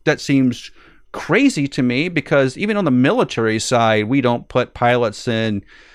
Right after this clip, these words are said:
uh, advanced aircraft <laughs> without having a good bit of flight instruction and hours in the seat because it does matter. I, I think even get our,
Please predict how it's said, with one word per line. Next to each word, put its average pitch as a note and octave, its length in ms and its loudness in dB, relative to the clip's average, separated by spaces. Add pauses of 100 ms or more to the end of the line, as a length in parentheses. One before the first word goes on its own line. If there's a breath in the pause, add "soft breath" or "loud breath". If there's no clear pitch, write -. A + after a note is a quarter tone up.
(340 soft breath)
uh, G#2 400 -4
advanced A#2+ 560 0
aircraft C3 600 2
<laughs> C3+ 80 2
without C3 260 2
having B2+ 300 0
a G#2+ 80 -2
good C3+ 240 0
bit C#3 160 4
of A2+ 220 2
flight - 540 0
instruction C3 680 0
and A2+ 200 0
hours D#3 440 2
in C3+ 120 2
the A#2 100 0
seat B3 340 -2
because G#2+ 200 -12
it A2 200 -8
does D3 320 4
matter. C#3 480 0 (480 soft breath)
I, F#3 200 -2
I - 40 2
think G#3 220 -4
even F#3+ 240 -2
get G3 160 2
our, C#3+ 220 2